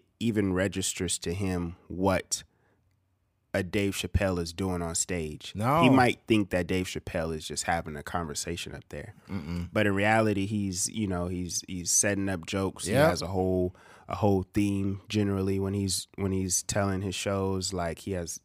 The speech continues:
Speaker 1: punchlines set in. He's
Speaker 2: Mm-hmm.
Speaker 1: using misdirection. Um, he's using puns. He's using all,
Speaker 2: Yeah.
Speaker 1: all these different, like,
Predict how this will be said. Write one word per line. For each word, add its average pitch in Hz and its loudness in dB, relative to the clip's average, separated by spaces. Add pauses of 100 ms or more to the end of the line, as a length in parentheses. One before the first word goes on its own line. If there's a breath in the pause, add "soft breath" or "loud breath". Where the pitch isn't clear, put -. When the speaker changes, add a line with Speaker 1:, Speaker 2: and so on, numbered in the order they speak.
(100)
Speaker 1:
punchlines 95 -2
set 95 0
in. 95 0
He's 98 0
Speaker 2:
Mm-hmm. 104 0
Speaker 1:
using 92 0
misdirection. 98 -2 (600 loud breath)
Um, 85 -2 (180)
he's 101 -6
using 85 -2
puns. 101 2
He's 101 0
using 95 2
all, 254 6
Speaker 2:
Yeah. 233 0
Speaker 1:
all 104 6
these 98 0
different, 95 0
like, 90 2